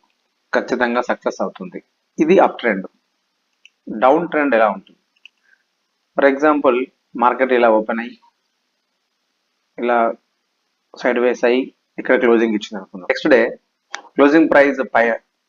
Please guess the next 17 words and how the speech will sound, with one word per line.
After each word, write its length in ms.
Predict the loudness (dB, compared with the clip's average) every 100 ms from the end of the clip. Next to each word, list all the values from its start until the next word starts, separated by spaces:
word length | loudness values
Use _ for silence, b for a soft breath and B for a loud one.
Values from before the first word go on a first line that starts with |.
| _ _ -6
కిందనే 300 | 0 2 4
ఓపెన్ 300 | 4 2 -4
అయ్యి, 120 | -4
మార్కెట్ 480 | -2 -2 0 -2 0 -2 -4 _ _ _ -4
కిందనే 300 | 0 2 2
కనుక 220 | 2 -2
సస్టైన్ 500 | -4 -4 -6 -4 -2
అయ్యి 160 | -2 -4 -8 _ -2
క్లోజింగ్ 360 | 0 2 0
ఇచ్చింది 240 | -4 -6 -10
అనుకోండి, 380 | -8 -10 -10 -12 -10 -6
ఆ 80 |
నెక్స్ట్ 340 | -2 -2 -2 -2 2
డే 80 | 2
కనుక 260 | 0 -4 -8 -8 _ _ -2
క్లోజింగ్ 380 | 0 0 0 0
ప్రైస్ 220 | 0